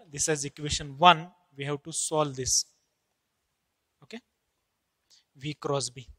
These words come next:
cross product. So we know that vector V is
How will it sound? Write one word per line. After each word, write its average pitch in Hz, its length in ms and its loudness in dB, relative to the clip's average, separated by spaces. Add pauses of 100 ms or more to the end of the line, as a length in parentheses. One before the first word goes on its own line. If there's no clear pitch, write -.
(180)
cross 139 260 -2
product. - 420 -20 (760)
So 151 460 -2 (100)
we 151 120 -2
know 175 120 2
that 160 380 6
vector 139 300 -8
V 180 420 2 (880)
is 170 380 4